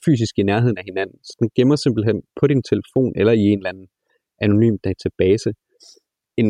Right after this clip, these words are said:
en historik af, hvem har du været sammen med. Og hvis du så lige pludselig bliver smittet, jamen, så kan, så kan mobilen ligesom fortælle videre til de her andre mennesker, du har været sammen med, uden egentlig, at der bliver givet nogen informationer, hverken til myndigheder eller til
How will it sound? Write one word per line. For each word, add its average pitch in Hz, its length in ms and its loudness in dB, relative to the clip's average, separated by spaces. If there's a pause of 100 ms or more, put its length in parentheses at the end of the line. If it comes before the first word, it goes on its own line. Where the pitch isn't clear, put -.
(140)
en 117 80 4 (100)
historik 139 400 2
af, 120 120 4
hvem 131 200 2
har 113 40 -2
du 104 200 -4
været 87 220 -2
sammen 110 260 -4
med. 104 80 -10 (160)
Og - 60 -2
hvis 113 100 -4
du 170 120 0
så 156 140 2
lige 127 180 0
pludselig 107 260 -2
bliver 98 220 -2
smittet, 156 320 2
jamen, 101 220 -2
så - 100 2
kan, 107 100 0 (500)
så - 80 0
kan 131 100 4
mobilen 117 440 4
ligesom 107 180 -2 (160)
fortælle 107 380 0 (100)
videre 131 400 4
til 113 100 -4
de 117 100 0
her 117 140 -2
andre 113 120 0
mennesker, 104 380 -2
du 98 100 -2
har 90 120 -2
været - 200 -6
sammen 165 220 2
med, 131 80 2 (380)
uden 160 140 8
egentlig, 101 280 4
at - 80 -10
der 92 120 -2
bliver 92 180 2 (560)
givet 120 160 4
nogen 110 160 4
informationer, 98 540 0
hverken 101 220 -2
til 110 180 -2
myndigheder 113 300 0
eller 90 160 -4
til - 80 -12